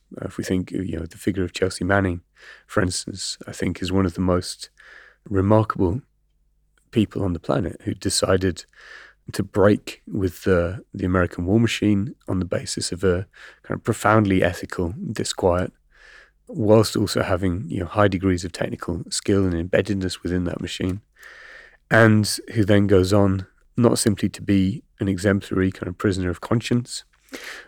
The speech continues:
but also to use the, the military prison as a site of protest, as a site of contestation, as a site of reorganizing herself as a trans woman in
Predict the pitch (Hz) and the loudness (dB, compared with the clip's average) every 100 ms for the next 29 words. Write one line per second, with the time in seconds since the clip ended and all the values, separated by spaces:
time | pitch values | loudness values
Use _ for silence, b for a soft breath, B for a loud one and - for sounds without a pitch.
0 | - 120 120 120 123 - 104 - 104 104 | 0 6 10 10 6 4 4 4 0 4
1 | 117 113 - - - - _ _ _ - | 4 4 0 0 -2 -8 _ _ _ -20
2 | 151 - - - - - - 104 110 110 | -2 0 0 -2 -12 -12 -2 4 4 4
3 | - - 139 139 113 117 113 113 - 113 | -2 4 4 6 4 2 4 4 4 4
4 | 113 - - 123 123 - 113 - 104 95 | 4 2 2 2 4 4 4 2 -4 -2
5 | - - - 110 101 - - 117 127 - | -4 -4 -4 -6 -6 -6 2 4 4 2
6 | 120 110 B B B B - 107 101 101 | -2 -2 B B B B -4 -2 0 -2
7 | 101 104 95 98 107 113 110 107 101 92 | -2 -2 -4 2 6 6 6 2 0 -2
8 | 98 101 - 113 - - _ _ _ _ | -4 -4 -2 -4 -6 -18 _ _ _ _
9 | _ _ _ 107 104 95 104 101 98 104 | _ _ _ -2 -2 -2 0 0 2 2
10 | 98 107 - _ _ _ _ _ 113 113 | 0 -2 -10 _ _ _ _ _ 2 2